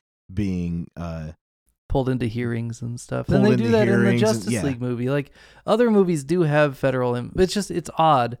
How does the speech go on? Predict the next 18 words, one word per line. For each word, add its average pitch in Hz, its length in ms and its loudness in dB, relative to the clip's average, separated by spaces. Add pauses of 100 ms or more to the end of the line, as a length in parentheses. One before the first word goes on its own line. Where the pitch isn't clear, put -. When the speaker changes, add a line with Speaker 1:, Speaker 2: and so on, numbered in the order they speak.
(440)
Speaker 2:
that 147 200 0 (400)
The 147 140 -2
Dark 170 240 0
Knight 175 180 0
needed 156 380 2
a 143 60 2
little 139 200 0
bit 131 160 -4
more, 139 180 -2
and 143 80 -2
really 190 220 0
Batman 135 380 0
Begins 147 300 -4
would 123 120 -4
have 117 260 -8
benefited 117 440 -8
from 113 180 -12
some. 113 240 -10